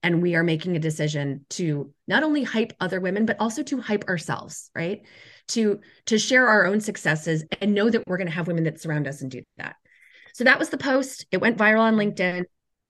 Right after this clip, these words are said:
And one of Jamie Lee Curtis's friends saw it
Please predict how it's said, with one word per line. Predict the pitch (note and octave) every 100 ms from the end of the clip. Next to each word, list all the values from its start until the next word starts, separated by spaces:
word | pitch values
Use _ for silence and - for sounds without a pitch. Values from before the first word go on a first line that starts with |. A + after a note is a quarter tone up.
| _ F#3+
And | F#3+
one | F3+ F#3
of | F3+
Jamie | F#3 F3+
Lee | E3+
Curtis's | D#3+ D#3+ D#3 - - _ - D#3+ -
friends | D#3 D#3 D#3+ - _
saw | - F#3+
it | G#3+ D4+